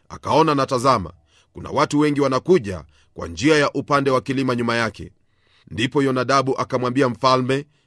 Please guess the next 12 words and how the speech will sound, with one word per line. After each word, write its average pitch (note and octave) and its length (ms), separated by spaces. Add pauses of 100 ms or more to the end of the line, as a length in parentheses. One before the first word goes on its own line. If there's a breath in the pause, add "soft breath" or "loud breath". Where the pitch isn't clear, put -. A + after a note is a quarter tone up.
"Tazama, D3 460 (380)
wana D#3+ 320
wa D3+ 100
mfalme C#3+ 400
wamekuja. B2 560 (500)
Kama C3+ 220
mimi C#3 240
mtumwa C3+ 340
wako B2+ 280
nilivyosema, C3 760 (240)
ndivyo D3 460
ilivyo." C3 460